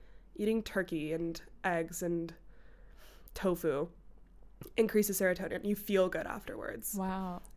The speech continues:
Speaker 1: And probiotics, and, like, I learned about kefir, and I drink kefir all the time now.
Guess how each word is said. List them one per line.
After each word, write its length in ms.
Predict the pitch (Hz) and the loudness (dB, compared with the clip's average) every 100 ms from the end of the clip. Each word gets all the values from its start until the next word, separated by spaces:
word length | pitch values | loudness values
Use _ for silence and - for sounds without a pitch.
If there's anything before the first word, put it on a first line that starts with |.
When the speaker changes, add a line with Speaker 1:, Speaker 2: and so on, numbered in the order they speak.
| - | 4
Speaker 1:
And 560 | 208 196 185 185 185 - - - - - | 6 8 6 4 2 -4 -14 -18 -10 4
probiotics, 1080 | 214 190 180 170 175 175 - - - - 269 | 6 6 6 2 0 -4 -6 -6 -6 -8 -4
and, 120 | 208 | 0
like, 200 | 185 175 - - - - | 0 0 -6 -18 -14 -4
I 40 | |
learned 220 | 196 190 | 2 4
about 180 | 185 190 | 4 2
kefir, 420 | - 185 - - | -2 -8 -6 -6
and 80 | 165 | -4
I 80 | 175 | -2
drink 220 | 185 185 | -2 -4
kefir 300 | - 196 196 - | -4 -4 -4 -2
all 220 | 185 180 | -2 -2
the 80 | - | -4
time 300 | 190 - 254 | -8 -8 -8
now. 280 | 302 269 | -8 -10